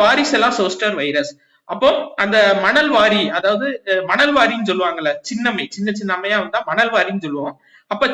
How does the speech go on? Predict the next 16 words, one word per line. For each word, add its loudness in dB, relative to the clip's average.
சின்னம்மை 2
அப்படின்றது -2
சின்ன -2
சின்னதா 0
மணல் 0
மாதிரி -2
இருக்கும். -12
அப்ப -2
வாரிசெல்லா 2
சோஸ்டர், -8
மணல் 0
வாரின்னு 0
சொல்லுவாங்கல்ல, -4
வாரிசெல்லா 0
சோஸ்டர். -4
தட்டம்மை -4